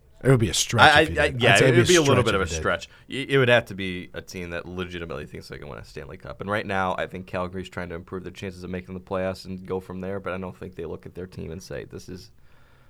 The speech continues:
Speaker 2: a Stanley Cup caliber team"
Speaker 1: Right.
Speaker 2: yet.
Speaker 1: Yeah.
Speaker 2: Especially after last year in the playoffs. Uh, so this trade, uh, I loved it for a second, and then he had a great game yesterday, which really peeved me off. But, uh, Sonny Milano got traded to Anaheim for Devin Shore.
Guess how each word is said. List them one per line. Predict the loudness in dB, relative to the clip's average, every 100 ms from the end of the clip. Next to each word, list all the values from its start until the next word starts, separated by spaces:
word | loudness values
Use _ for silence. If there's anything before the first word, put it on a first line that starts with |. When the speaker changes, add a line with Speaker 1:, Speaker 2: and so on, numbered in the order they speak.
| -20 -20 -14 -6
Speaker 2:
a | -4 -2 -4
Stanley | -6 -6 -4 -4 -4
Cup | -8 -8
caliber | -8 -6 -6 -8
team" | -10 -14 -12 -8
Speaker 1:
Right. | -8 -8
Speaker 2:
yet. | -12 -20 -20 _
Speaker 1:
Yeah. | -18 -20 _ -20 _ _ _ -16
Speaker 2:
Especially | -2 0 0 -2
after | -4 -6
last | -8 -8 -10
year | -14
in | -14
the |
playoffs. | -12 -12 -12 -16 -20 -20 -20 -18 -18 -18 -20 -20 -20 -4
Uh, | 4 6 6 6 4 2
so | -4 -4
this | -4 -4
trade, | -4 -2 0 0 -2 -4 -4
uh, | 0 2 2 0 2
I | 2
loved | 4 2 0
it | -8
for | -4 -4
a |
second, | -4 -6 -6 -4 -8
and | -6
then | -8 -8 -12
he | -8
had | -8
a | -6
great | -6 -8
game | -6 -8 -8
yesterday, | -10 -10 -10
which | -8 -12 -14 -20 _ -20 _ -20 _ -20 -20 -20 -20 _
really | -4 -4
peeved | -6 -6 -6 -6
me | -6 -2
off. | 0 0 -2
But, | -4 -4 0
uh, | 2 2
Sonny | 4 4 4
Milano | 4 6 4 4
got | 0
traded | 0 0 0
to | 0
Anaheim | -2 -2 -4 -6 -6
for | -6
Devin | -4 -4
Shore. | -8 -6 -2 0 -2